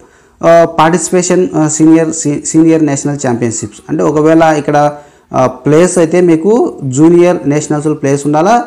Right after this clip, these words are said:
లేదా senior నేషనల్‌లో participation అయినా ఉండాలా. So, ఆ విధంగా ఉంటే three marks వస్తాయి. ఇక్కడ clarity ఇచ్చారనమాట క్లియర్గా. So, next వచ్చేసి ఇక్కడ first, second, third places at senior level, ఆ, senior నేషనల్, సారీ, senior national level.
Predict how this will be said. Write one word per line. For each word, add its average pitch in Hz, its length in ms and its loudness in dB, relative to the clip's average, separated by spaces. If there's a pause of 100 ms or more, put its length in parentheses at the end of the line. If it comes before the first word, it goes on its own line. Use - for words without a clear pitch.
(100)
లేదా 127 680 2
senior 196 380 2
నేషనల్‌లో 165 460 2
participation 143 640 -2
అయినా 131 300 0
ఉండాలా. 120 380 -2 (220)
So, 160 60 0
ఆ 143 80 4
విధంగా 165 300 2
ఉంటే 170 140 0
three 156 180 -2
marks 131 300 -2
వస్తాయి. - 260 -10 (120)
ఇక్కడ 151 140 -6
clarity 151 380 0
ఇచ్చారనమాట 113 480 -4
క్లియర్గా. 110 400 -8 (600)
So, 208 100 4
next 202 260 2
వచ్చేసి 220 380 0
ఇక్కడ 180 400 2 (140)
first, 175 240 -4
second, 175 440 0
third 151 420 0
places 143 300 -2 (200)
at 160 280 -6
senior 143 240 0
level, 110 240 -2 (580)
ఆ, 135 140 2
senior 185 400 4
నేషనల్, 127 480 -4
సారీ, 139 100 -4
senior 160 320 0
national 135 340 -2
level. 110 220 -2